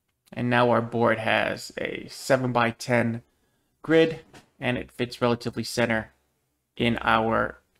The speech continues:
scene here. So when we hit play,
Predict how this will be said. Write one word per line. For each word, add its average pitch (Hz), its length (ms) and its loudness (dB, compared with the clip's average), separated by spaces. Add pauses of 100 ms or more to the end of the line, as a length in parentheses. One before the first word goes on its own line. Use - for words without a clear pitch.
scene - 340 -6
here. 107 220 -8 (680)
So 170 80 2
when 180 200 2
we 180 100 0
hit 254 240 -4
play, - 420 -2